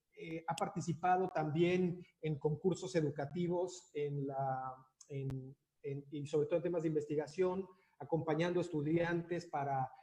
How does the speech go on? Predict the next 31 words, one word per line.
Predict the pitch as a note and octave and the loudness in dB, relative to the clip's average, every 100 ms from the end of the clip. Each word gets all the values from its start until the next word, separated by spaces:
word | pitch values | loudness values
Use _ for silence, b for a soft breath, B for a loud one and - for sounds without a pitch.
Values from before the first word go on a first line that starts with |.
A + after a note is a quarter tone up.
| B _ | B _
proyectos | D3+ D3+ D#3 E3+ | 2 2 2 2
de | D3 | 2
germinación | D3 C#3+ C#3+ C#3+ C#3+ D#3+ D3+ | 4 2 2 0 2 4 6
de | |
alimentos. | C#3+ D3 F3+ G#3+ G#3+ G3+ G#3+ - - b b b _ | 4 6 8 8 6 6 4 2 -12 b b b _
Y | A3+ B3 B3+ B3 | 4 4 4 2
el | E3+ | 2
año | F#3+ G3+ G3 | 4 2 2
pasado, | F3 F#3+ F#3+ G3 G3+ | 0 6 8 8 6
si | G3+ E3 | 6 4
mal | E3+ | 4
no | F3+ | 4
recuerdo, | F#3 F3+ G#3+ G#3 F#3+ G#3 - - | 4 6 8 8 6 2 0 -2
este, | E3 E3 E3 - E3 D#3+ D#3+ D#3+ D#3+ D#3+ - | 2 2 0 -4 -2 0 0 -2 -4 -8 -14
visitó, | C#3 D#3 C#3 D#3+ - F3+ F#3 F#3+ F#3 F#3 - E3+ | _ -6 -6 -8 0 4 4 4 2 -2 -6 -2
eh, | D#3+ D#3+ | 0 2
Nueva | E3+ F#3 E3+ | 2 2 6
York, | G#3 G#3+ A3+ - - b b _ | 6 6 4 -2 -14 b b _
eh, | D#3+ D#3+ D#3 D#3+ | 0 4 6 4
representando | D#3+ D#3+ D#3+ E3 F3 F#3 | 2 2 0 0 0 4
un | F3+ F3+ | 4 6
grupo | F#3 G3+ F#3+ F#3 F3+ F3+ - _ | 8 6 6 2 2 -2 -12 _
de, | D3+ D3 D3+ D3+ D3+ D#3 - - - | -4 0 4 4 4 2 0 -16 -14
del | C#3+ C#3+ C#3+ C#3+ | 2 4 4 4
Colegio | D#3+ E3+ | 2 2
Americano, | F3+ E3+ E3+ F#3+ F3 F3 F3 - | 2 -2 2 2 2 -2 -4 -8
o | C#3+ | -6
acompañando | - D3 D#3 F#3+ F3 D#3+ | -4 -2 0 0 2 2
a | |
un | E3 | 4
grupo | E3 E3+ E3+ D#3 | 2 0 2 0